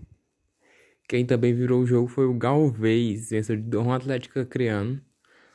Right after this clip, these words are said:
O confronto acreano da rodada. <laughs> E o Galvez venceu de virada também.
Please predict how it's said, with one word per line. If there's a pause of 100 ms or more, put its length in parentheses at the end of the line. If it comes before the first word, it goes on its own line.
(100)
O
confronto
acreano
da
rodada. (120)
<laughs>
E
o
Galvez
venceu
de
virada
também.